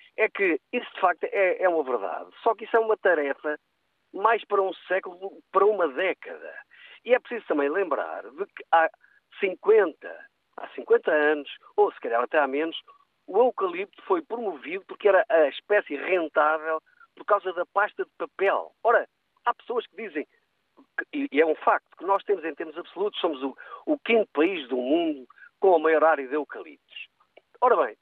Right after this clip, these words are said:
e qual é a solução? Isto não pode ser. Então, se não pode ser, é perguntar a, um, a quem faz esse comentário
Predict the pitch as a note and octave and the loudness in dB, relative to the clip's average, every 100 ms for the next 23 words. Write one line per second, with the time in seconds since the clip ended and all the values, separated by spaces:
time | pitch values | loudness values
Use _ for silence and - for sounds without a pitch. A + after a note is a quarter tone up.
0 | _ - _ G3+ A#3+ B3+ A3+ F3+ F#3 E3 | _ -18 _ -6 0 2 2 -2 -8 -12
1 | - F#2+ - - _ _ - - B3+ C4 | -10 -10 -10 -16 _ _ -10 0 2 4
2 | A3 G3 - C#3 G#2+ _ _ _ _ F#3+ | 2 0 -4 -10 -10 _ _ _ _ -2
3 | G3 A3+ - - D#3 D3+ F3+ F3 - E3 | 2 2 -2 -6 -4 -2 -2 -2 -6 -4
4 | G3 A#3 E4 _ _ _ - E3 D#3+ D#3+ | -4 -4 -10 _ _ _ -2 -2 -2 0
5 | C#3 C3 C#3 C#3+ C#3+ _ _ - B2 - | 2 2 -2 -6 -10 _ _ -8 -4 -2
6 | - G#2+ C3 - D3 D3 F3+ F3+ | -4 -6 -8 -4 -2 2 0 0